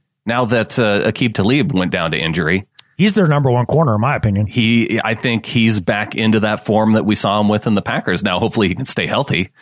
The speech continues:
Speaker 1: because that's always kind of been his issue throughout his career.
Speaker 2: Mm-hmm.
Speaker 1: But I, I do think he is the, the best corner on that team right now.
Speaker 2: Yeah, he, I, I believe he is. And
Speaker 1: And that was the guy on Baldwin this game.
Speaker 2: Yeah, I mean, people blaming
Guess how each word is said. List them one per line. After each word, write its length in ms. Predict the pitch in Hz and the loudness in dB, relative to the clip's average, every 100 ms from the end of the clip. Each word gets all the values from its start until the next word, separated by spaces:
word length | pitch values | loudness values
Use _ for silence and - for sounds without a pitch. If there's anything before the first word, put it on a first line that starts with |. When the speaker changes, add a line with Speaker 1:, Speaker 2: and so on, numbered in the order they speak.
| _ | _
Speaker 1:
because 260 | 92 90 90 | -6 -2 -2
that's 200 | 101 92 | -2 0
always 240 | 98 90 | 0 0
kind 160 | - 95 | -2 -4
of 60 | 82 | -2
been 120 | 85 | 0
his 220 | 110 95 | 0 0
issue 240 | 82 95 | -2 -2
throughout 260 | 82 85 82 | -2 -2 -2
his 140 | 82 | -4
career. 360 | - 147 - 85 | 0 2 2 0
Speaker 2:
Mm-hmm. 80 | 87 | -2
Speaker 1:
But 260 | 87 82 _ - _ | -4 -4 _ -20 _
I, 220 | 101 104 - | -4 -2 -2
I 120 | 104 | -2
do 180 | 104 104 | 0 0
think 240 | 110 104 | -2 -2
he 240 | 98 104 | 0 2
is 200 | 107 104 | 2 2
the, 320 | - 113 110 98 | 0 2 2 0
the 120 | 104 | -2
best 240 | 90 - | -2 -2
corner 260 | 123 147 127 | -2 0 0
on 120 | 113 | 0
that 100 | 120 | 0
team 180 | 165 220 | 0 -2
right 140 | - | -2
now. 240 | - 52 - _ _ _ - | -6 -10 -12 _ _ _ -4
Speaker 2:
Yeah, 180 | 110 123 | -2 0
he, 120 | 120 | 0
I, 360 | 151 170 139 165 | 0 -2 -2 -2
I 40 | 139 - | -4 -6
believe 320 | - 143 175 143 | -2 2 2 2
he 160 | 127 | 2
is. 380 | 160 151 135 120 | 4 4 2 2
And 160 | 127 113 | 0 0
Speaker 1:
And 140 | 92 | 0
that 80 | 113 | 0
was 100 | 127 | 0
the 60 | 120 | 0
guy 240 | 135 175 | -2 0
on 100 | 131 | 0
Baldwin 400 | 87 80 78 71 - - | 0 0 -2 -4 -8 -6
this 160 | 82 | -4
game. 300 | - - - _ _ - | -4 -6 -10 _ _ -2
Speaker 2:
Yeah, 200 | 147 120 | 0 2
I 100 | 135 | 2
mean, 200 | 151 135 | 2 2
people 320 | 233 240 196 | 0 2 2
blaming 840 | 156 190 185 180 175 170 151 151 | 2 2 4 4 4 4 2 0